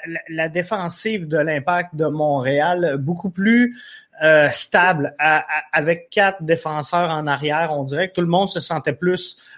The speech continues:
euh, en confiance parce que peut-être qu'on prenait plus large sur le terrain, c'est la même ligne.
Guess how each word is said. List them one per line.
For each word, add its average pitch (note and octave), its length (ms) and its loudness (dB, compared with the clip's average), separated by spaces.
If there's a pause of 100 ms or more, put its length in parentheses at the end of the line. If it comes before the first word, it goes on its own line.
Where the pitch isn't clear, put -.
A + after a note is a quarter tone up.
euh, C#3+ 240 2
en D3+ 160 2
confiance D#3+ 640 0
parce - 240 -4
que D3+ 100 0
peut-être E3+ 640 -4
qu'on D#3+ 120 -2
prenait D3 240 0
plus D3 180 -2
large E3 400 4
sur C#3+ 160 -4
le C#3+ 120 2
terrain, D3 320 2
c'est D#3+ 120 -2
la D3 100 2
même C3+ 220 -4
ligne. G3 280 -2